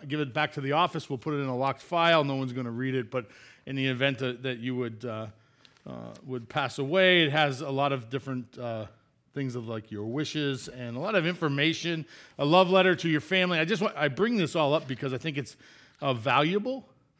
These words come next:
<coughs> Excuse me. And, um, I know there's about a hundred and thirty of them out there, and I don't think we've gotten one back. So, <laughs> so that's your reminder.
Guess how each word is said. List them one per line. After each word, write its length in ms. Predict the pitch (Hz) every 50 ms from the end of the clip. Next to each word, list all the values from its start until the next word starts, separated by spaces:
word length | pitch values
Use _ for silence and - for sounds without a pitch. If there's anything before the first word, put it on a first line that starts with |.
| _ - - - - - - - _ _ - - -
<coughs> 400 | - - - - - - - - - - - - - -
Excuse 500 | 196 170 127 - - - - 170 170 135
me. 180 | 104 98 98 - -
And, 360 | 151 156 160 156 147 143 131 151
um, 320 | 147 139 135 131 120 104 95 - _ _ _ _ _ _ _ _ _ _ _ _ _ _ _ _ _ - - _ _ _ _ -
I 80 | 110
know 120 | 117 135 143
there's 140 | 135 117
about 180 | 117 113 120 107
a 60 | 95
hundred 260 | - 131 127 123 117
and 160 | 117 113 104 -
thirty 240 | 127 123 117 117
of 80 | 113 101
them 140 | 104 104 104
out 240 | 107 110 110 - -
there, 220 | - - 87 - _ _ _ _ - - _ _ _ _
and 100 | - 107
I 60 | 104 120
don't 180 | 131 135 127
think 140 | 117 117 104
we've 160 | 113 107 101
gotten 300 | 110 104 98 95 104 101
one 240 | 101 107 101 98 98
back. 380 | 95 95 95 - - - - -
So, 180 | - - 113 - - - - - - - -
<laughs> 400 | - - - - 208 - - -
so 220 | 151 - - 202 165
that's 240 | 147 143 - -
your 100 | - 127
reminder. 680 | 120 113 110 113 113 110 113 120 113 104 95 90 87